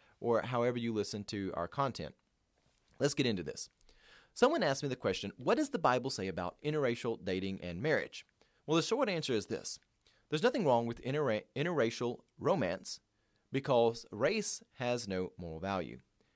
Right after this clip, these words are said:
In fact, when we look throughout Scripture, we will find the theme that God cares much less about what race people are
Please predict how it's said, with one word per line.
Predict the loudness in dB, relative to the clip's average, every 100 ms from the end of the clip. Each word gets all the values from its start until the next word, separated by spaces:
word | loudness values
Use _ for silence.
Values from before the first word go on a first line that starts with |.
| _ -2
In |
fact, | 0 0
when | 0 0
we |
look | 2 0 -2 -4
throughout | 2 2 2
Scripture, | -4 -4 -2 -6 -6 _ -4
we | -2
will | 0
find | 0 0
the | -2
theme | -4 -4
that | -2
God | 2 2 2
cares | -4 -2 -2
much | -2 0
less | -2 0
about | 0 0
what | 0 -4 0
race | -2 0
people | -6 -6 -2
are | 0 0